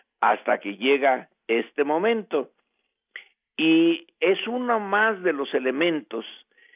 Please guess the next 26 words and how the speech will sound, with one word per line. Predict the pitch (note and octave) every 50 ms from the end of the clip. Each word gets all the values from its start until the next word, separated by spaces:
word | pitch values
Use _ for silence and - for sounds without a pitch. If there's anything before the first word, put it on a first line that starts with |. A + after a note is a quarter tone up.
| _ _ _ _
que | - C3+
están, | A#2+ - - _ - F3 F3 F#3 F#3 F#3+ F#3 F3+ E3 D3+ D3 - _ _ -
eh, | B2+ B2 B2 B2 A#2+ A#2+ A#2 A2+ A2 G#2+ G#2 - - -
en, | - A2+ A2+ A2+ A2 G#2+ G#2+ G#2 G2+ F#2+ D#2+ C#2 - - _ - _ _ _ _ _ _ _ _ -
en | A2+ A#2 A#2 A2
discusión | G#2+ A#2+ - - - - G#2+ - - F3+ F3 E3 D3+ C#3+ D3 D3+ E3+ _ _ _ _ - - _ _ - - -
sobre | F3 D#3+ D#3 E3+ E3 D#3+ - -
qué | - G3 G#3+ A3+
hacer | A3 G#3 F#3+ - - F#3 F#3 F#3 F#3+ F#3+ F#3+ - -
una | - D#4+ - G3 G3 F3+ E3+
vez | E3+ F3 E3+ - _
pasada | - E3+ E3 - - - G3 G#3 G#3 G3+ F3+
la | D#3 C3+ B2
pandemia. | - A#2+ A#2 A#2 A2+ A2 A#2+ A#2 G#2 G#2 G#2+ - - - _ _ _ _ _ _ _ _ -
Aquí | - B2 B2 - - G3+
está | F#3+ F3+ - - F3+ E3+ F3
el, | E3 D3 C#3 B2+ A2+ -
el | - B2 A#2+ A#2+ A#2
punto, | - _ - C#3+ D3+ D#3 D#3 D3+ _ - D3+ C#3+ C#3+ C3+ B2+ G2+ - _ -
eh, | G#2+ A#2 A2+ A2+ A2+ G#2+ G#2 F#2 _ -
clave | - C#3 D3 C#3+ C#3 C3 C3+ B2
de | A#2+ - -
un, | - A#2 B2+ C3 C3 B2 - - _ _ _ _
de | - G#2+ A2+
una | C3+ E3+ A3 A#3+ A#3 F#3+
discusión, | C#3+ C3 - - - G#2+ G#2+ - - F3 G3+ A3+ A#3 G#3+ D#3+ B2 -